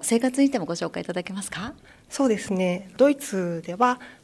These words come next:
Speaker 2: ディプロムを五年間、マイスター修羅を一年間で、全部で六年間の学生生活だったんですけれども、レニー・ホフマンという先生のクラスで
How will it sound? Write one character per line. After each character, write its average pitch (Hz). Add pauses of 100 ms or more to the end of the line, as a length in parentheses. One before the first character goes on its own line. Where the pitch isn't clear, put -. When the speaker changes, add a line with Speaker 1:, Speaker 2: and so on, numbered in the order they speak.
(120)
Speaker 2:
デ 185
ィ -
プ 254
ロ 262
ム 240
を 180
五 185
年 180
間、 160
マ 196
イ 247
ス 247
タ 180
ー 175
修 175
羅 175
を 202
一 -
年 175
間 170
で、 175
全 226
部 185
で 165
六 170
年 302
間 170
の 170
学 160
生 190
生 175
活 -
だ 160
っ -
た 160
ん 156
で 165
す -
け 165
れ 165
ど 170
も、 254 (380)
レ 196
ニ 277
ー・ -
ホ 311
フ 285
マ 220
ン 196
と 185
い 175
う 180
先 202
生 202
の 185
ク 185
ラ 196
ス -
で 285